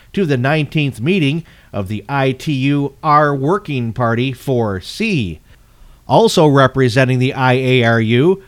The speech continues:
was Ole Gurpestad, L A two R R, with other I A R U members present with national delegations from Australia,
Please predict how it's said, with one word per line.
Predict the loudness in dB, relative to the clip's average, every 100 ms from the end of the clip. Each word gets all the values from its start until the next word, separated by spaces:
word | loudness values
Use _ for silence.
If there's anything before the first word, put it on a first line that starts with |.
| -4
was | -2 -2 -2
Ole | 2 4 6 4 2
Gurpestad, | 0 0 -2 0 0 -2 -6 -12 -2
L | 2 2
A | 2 0
two | 0 0 0 0
R | 0 0
R, | 0 0 0 -2 -4 -14 -18 -4
with | -2 -2
other | 0 2 2 0
I | 0
A | 2 0 0
R | 2 2
U | 0 0
members | 0 0 0 0 -2 -6
present | -2 0 0 -2 -4
with | 0 2 2
national | -2 -2 -2 -4 -4
delegations | 0 0 0 -2 -2 -2 -4 -6
from | -4 -6 -6
Australia, | -6 -6 -6 -4 0 0 0 -2